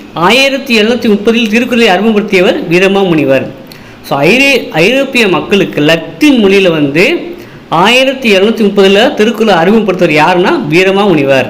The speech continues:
திருக்குறளில் ஏழு என்ற சொல் எட்டு குறட்பாக்களில் எழுதப்பட்டுள்ளது. திருக்குறளில் ஏழு என்ற சொல் எட்டு குறட்பாக்களில் எழுதப்பட்டுள்ளது. திருக்குறளில்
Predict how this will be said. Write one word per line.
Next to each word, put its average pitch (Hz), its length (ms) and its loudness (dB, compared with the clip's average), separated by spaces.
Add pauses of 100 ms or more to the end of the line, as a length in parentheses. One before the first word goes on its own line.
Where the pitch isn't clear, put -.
(3500)
திருக்குறளில் 233 840 0
ஏழு 247 380 2
என்ற 190 220 2
சொல் 175 360 -2
எட்டு 175 360 -2
குறட்பாக்களில் 196 1040 0
எழுதப்பட்டுள்ளது. 135 720 -4 (840)
திருக்குறளில் 202 840 0
ஏழு 247 360 2
என்ற 180 220 0
சொல் 160 480 -2
எட்டு 170 420 -2
குறட்பாக்களில் 185 680 -2
எழுதப்பட்டுள்ளது. 143 1000 -2 (580)
திருக்குறளில் 240 600 0